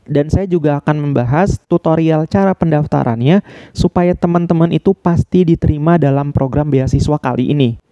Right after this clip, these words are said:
Nah, teman-teman, yang pertama adalah teman-teman buka dulu websitenya, ya. Websitenya ini, ya. Jadi, teman-teman bisa buka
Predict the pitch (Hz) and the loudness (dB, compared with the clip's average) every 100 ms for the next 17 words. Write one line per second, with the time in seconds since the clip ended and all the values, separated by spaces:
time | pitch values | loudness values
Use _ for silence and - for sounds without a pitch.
0 | _ - - - - - 156 175 196 214 | _ -20 -20 -20 -12 -2 -2 0 -2 0
1 | 254 170 156 - 175 185 202 160 165 170 | 0 0 0 -2 -2 0 2 2 2 0
2 | 170 175 165 170 165 - 175 170 156 143 | 0 0 0 2 0 2 2 2 2 2
3 | 147 135 - - 135 143 170 - - 135 | 0 0 -2 -2 0 0 -2 -4 -6 -4
4 | 135 131 156 139 127 156 131 - _ _ | -4 0 0 2 2 2 0 -6 _ _
5 | _ - 123 160 147 143 143 160 143 143 | _ -6 -2 0 0 0 0 2 0 0
6 | 131 - - 190 | -4 -2 0 0